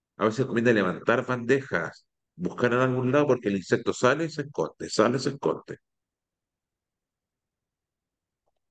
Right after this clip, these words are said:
Problemas de hongos.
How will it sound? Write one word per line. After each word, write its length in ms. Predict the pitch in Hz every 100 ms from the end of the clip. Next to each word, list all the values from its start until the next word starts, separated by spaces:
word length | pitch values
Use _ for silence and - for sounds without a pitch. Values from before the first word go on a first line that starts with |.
| _ _ _ _ _ _ _ _ _ _ _ _ _ _ _ _ -
Problemas 400 | 113 113 101 92
de 80 | 104
hongos. 800 | 160 143 143 151 175 - -